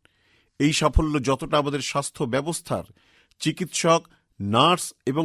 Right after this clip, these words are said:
কারিগরি কর্মীদের, ততটাই আমার নাগরিক ভাই ও বোনেদের।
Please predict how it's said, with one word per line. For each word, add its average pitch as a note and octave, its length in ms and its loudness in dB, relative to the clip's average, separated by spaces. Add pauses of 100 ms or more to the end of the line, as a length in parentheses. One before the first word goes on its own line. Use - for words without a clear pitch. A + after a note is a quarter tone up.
কারিগরি E3+ 440 2
কর্মীদের, E3+ 560 2 (600)
ততটাই A3 520 4
আমার D#3+ 360 4
নাগরিক C3+ 520 0
ভাই C#3 400 -2 (260)
ও B2+ 80 0
বোনেদের। A2+ 500 -2